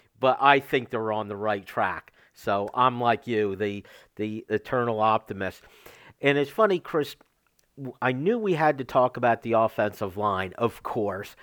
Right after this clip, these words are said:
and I wrote two names down,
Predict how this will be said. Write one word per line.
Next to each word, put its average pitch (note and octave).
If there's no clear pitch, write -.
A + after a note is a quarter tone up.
and B2
I D3
wrote E3
two A#3
names D#3
down, G#2+